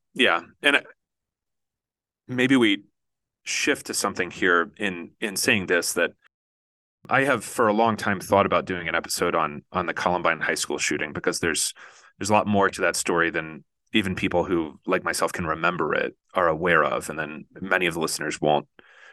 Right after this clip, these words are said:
remember it or, or really have been alive, perhaps even in nineteen ninety-nine. And that is very close to me. I mean, we will often on my day off go to Columbine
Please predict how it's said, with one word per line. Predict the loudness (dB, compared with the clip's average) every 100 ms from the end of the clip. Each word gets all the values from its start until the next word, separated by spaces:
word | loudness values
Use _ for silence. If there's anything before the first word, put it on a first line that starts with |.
| -10
remember | -2 0 2 4 4
it |
or, | 2 0 0
or | -2 0
really | 0 0
have | -2
been | -4 -6
alive, | 0 4 6 4 0 -8 _ -12 -12 -10
perhaps | -2 0 0 0
even | -4 -4 -6 -8
in | -6 -2
nineteen | -2 -2
ninety-nine. | -4 -2 -2 -2 -4 _ _ _ _ _ _ _ _ _ -6
And | 2
that | 6
is | 6 2 -4 -10 -20 -20 -20 -4
very | 2 2
close | 2 2 2 0
to | -8
me. | -6
I | -4
mean, | -2
we | 2 4 4 0 -8 _ _ _ _ 0
will | 4
often | 4 4 0 -4
on |
my | -4
day | 0 2
off | 2 0
go | 2 2
to | 0 -4 -4
Columbine | -2 0 0 0 0 0 -6